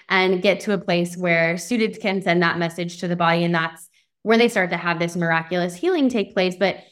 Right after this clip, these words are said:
you said at the beginning that I'm, like, healing people or something like that. And I, I wanted to clarify one of the big things I teach. And it's funny, 'cause if you hear me interview my students on my podcast,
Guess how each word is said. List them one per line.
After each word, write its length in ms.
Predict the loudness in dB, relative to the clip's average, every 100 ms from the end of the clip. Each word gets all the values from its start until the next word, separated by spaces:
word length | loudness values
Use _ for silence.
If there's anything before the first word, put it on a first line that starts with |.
| _
you 140 | 2 4
said 180 | 4
at 100 | 2
the 60 | 0
beginning 420 | 0 0 2 2
that 120 | 2
I'm, 480 | 2 2 0 -2 -6 _ _ _ _
like, 300 | 0 2 0
healing 500 | -6 -2 0 2 2
people 320 | 0 -4 -2 -2
or 100 | 0
something 260 | 0 0
like 140 | -2 2
that. 160 | 2
And 80 | 2
I, 60 | 2
I 140 | 2
wanted 300 | 4 4 2
to 60 | -2
clarify 460 | -4 -2 0 0 0
one 100 | 0
of 60 |
the 80 | -4
big 420 | 0 4 4 4
things 200 | 0 2
I 80 | 0
teach. 320 | -2 -6 -4
And 100 | -2
it's 160 | -4 -2
funny, 260 | 0 0 -2
'cause 140 | -6
if 100 | -6
you 100 | -4
hear 180 | 0 2
me 140 | 2
interview 280 | 0 -2 0
my 140 | 0
students 340 | -2 -2 -2 -2
on 60 |
my 100 | -2
podcast, 680 | -2 0 0 2 2 2 -2